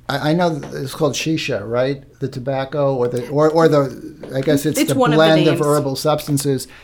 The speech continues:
Speaker 1: If it doesn't include tobacco free, it's still not a good idea to smoke.
Speaker 2: Absolutely, 'cause you're still burning a carbon material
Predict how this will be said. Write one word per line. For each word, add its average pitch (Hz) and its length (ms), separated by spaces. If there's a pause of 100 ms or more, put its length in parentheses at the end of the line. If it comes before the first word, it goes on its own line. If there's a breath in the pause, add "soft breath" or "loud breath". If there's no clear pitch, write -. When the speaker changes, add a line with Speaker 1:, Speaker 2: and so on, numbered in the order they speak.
(220 loud breath)
Speaker 1:
If 156 160
it 156 160
doesn't 190 540 (100)
include 147 680
tobacco 160 480
free, 170 400
it's 147 180
still 208 240
not 147 480
a 139 60
good 143 160
idea 131 240
to 104 80
smoke. - 480
Speaker 2:
Absolutely, 220 380
'cause 214 140
you're 214 80
still 254 300
burning 220 680
a - 100
carbon 190 680
material 185 920